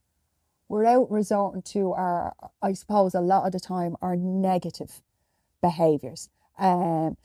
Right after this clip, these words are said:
it's normal to, to have a reaction, um, and to, to feel our emotions and the negative ones, to want to get rid of them, to want to get rid of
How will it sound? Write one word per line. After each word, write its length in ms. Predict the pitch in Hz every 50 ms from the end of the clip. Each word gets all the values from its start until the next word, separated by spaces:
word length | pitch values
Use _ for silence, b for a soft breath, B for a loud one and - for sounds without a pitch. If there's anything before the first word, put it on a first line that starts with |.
| _ _ _
it's 220 | 254 262 - -
normal 480 | 269 311 330 381 403 381 370 339 262 - _ _ _
to, 340 | - - 277 269 240 - - - _ _ _
to 100 | - 233
have 300 | 196 - - 294 311 294
a 80 | 294 254
reaction, 720 | 226 226 214 233 254 285 277 - - - 220 190 175 156 -
um, 560 | 190 196 185 180 175 175 165 165 - 180 185 - _ _ -
and 160 | 226 214 -
to, 260 | - 214 208 214 202 185 -
to 200 | - 220 196 185 - - - _ _ _
feel 300 | 269 269 294 311 311 294
our 140 | 277 254 220
emotions 500 | 196 196 190 165 185 - - 196 185 -
and 160 | 196 208 196
the 80 | 214 208
negative 520 | 226 240 254 285 285 285 269 - 233 -
ones, 220 | 233 233 214 -
to 100 | - -
want 320 | 226 190 208 226 240 240 -
to 60 | 240
get 200 | 190 208 185 -
rid 220 | 190 220 269 269 277
of 60 | 254
them, 140 | 202 175 175
to 100 | - 254
want 280 | 240 254 330 339 330
to 80 | 330 269
get 160 | - 233 -
rid 240 | 202 220 262 294 254
of 180 | 214 156 -